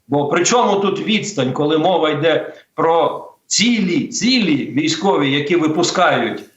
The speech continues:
ракети, які випускають керовані бомби, літаки і так далі? Чому їх не збивають? Ну, процитую ще Бореля, який сказав, що на біса збивати стрілу, коли треба прибрати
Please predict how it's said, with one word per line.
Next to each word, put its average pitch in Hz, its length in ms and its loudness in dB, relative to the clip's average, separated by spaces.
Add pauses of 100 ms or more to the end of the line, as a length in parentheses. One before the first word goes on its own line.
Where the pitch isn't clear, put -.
(280)
ракети, 160 1080 0
які 139 220 0
випускають 165 640 2 (160)
керовані 160 560 2
бомби, 139 720 0 (160)
літаки 180 840 0
і 147 80 0
так 156 220 0
далі? 127 320 0
Чому 226 420 2
їх 175 200 -2
не 151 100 0
збивають? 143 580 0 (140)
Ну, 214 180 0
процитую 208 640 0
ще 180 200 0
Бореля, 156 500 2
який 139 280 0
сказав, 139 440 0
що - 280 -2 (380)
на 160 140 2
біса 226 400 2
збивати 196 440 2
стрілу, 214 840 0
коли 160 220 -2
треба 185 320 0
прибрати 185 600 0